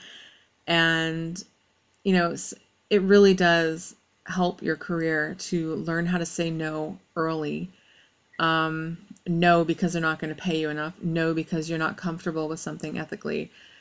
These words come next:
No, because you just have a bad feeling about that prospect and you, you know, you're concerned about where that relationship is gonna go. Maybe they seem controlling or something. Um, learn to say no, because if you get yourself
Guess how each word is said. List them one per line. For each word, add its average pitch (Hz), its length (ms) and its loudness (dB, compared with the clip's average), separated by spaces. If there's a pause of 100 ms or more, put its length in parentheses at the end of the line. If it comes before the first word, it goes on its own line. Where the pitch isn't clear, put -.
(380)
No, 185 420 6
because 185 340 4
you 202 80 6
just 196 160 2
have 202 140 0
a 170 100 -2 (140)
bad 180 340 2
feeling 180 420 2
about 156 340 -4
that 156 200 -4
prospect 226 800 -4
and 165 260 -4
you, 160 380 -6 (200)
you 180 140 -2
know, 165 60 0
you're 160 160 -2
concerned 202 680 2
about 156 420 -2
where 165 140 -2
that 160 120 -2
relationship 160 500 -4
is 143 80 -10
gonna 147 220 -6
go. 175 360 2
Maybe 151 220 -4
they 151 80 -6
seem 147 260 -8
controlling 165 600 -2
or 156 80 -8
something. 156 480 -10 (640)
Um, 165 480 -2 (300)
learn 185 340 6
to 233 60 0
say 185 260 2
no, 165 400 0
because 170 340 -2
if - 180 -6
you 180 80 4
get 170 260 0
yourself 185 480 0